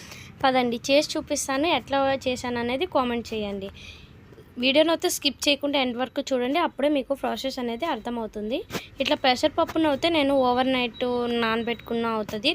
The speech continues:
లేకపోతే మనం మార్నింగ్ లేవగానే ఒక టూ అవర్స్ ముందు నానబెట్టుకోవాలి. ఇట్లా మెత్తగా పేస్ట్ లాగా అయితే చేసుకోవాలి. దాంట్లోకి మనము కొబ్బరికాయ ఉంటుంది కదా, అది కూడా పౌడర్ లాగా ఇట్లా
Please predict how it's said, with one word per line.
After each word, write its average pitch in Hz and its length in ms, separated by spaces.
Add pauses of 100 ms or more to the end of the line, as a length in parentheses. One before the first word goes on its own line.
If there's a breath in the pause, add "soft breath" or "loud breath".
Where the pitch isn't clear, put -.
లేకపోతే 233 460
మనం 254 120 (120)
మార్నింగ్ 247 380
లేవగానే 233 460
ఒక 233 200
టూ 247 80 (100)
అవర్స్ 226 320
ముందు 240 180 (120)
నానబెట్టుకోవాలి. 220 840 (640 loud breath)
ఇట్లా 277 300
మెత్తగా 269 420 (140)
పేస్ట్ 262 320
లాగా 254 200
అయితే 233 140 (100)
చేసుకోవాలి. 233 680 (580 loud breath)
దాంట్లోకి 302 560 (140)
మనము 277 280 (320)
కొబ్బరికాయ 302 520
ఉంటుంది 240 380
కదా, 233 200 (160)
అది 254 140 (100)
కూడా 277 200 (600 loud breath)
పౌడర్ 269 400
లాగా 247 320
ఇట్లా 240 200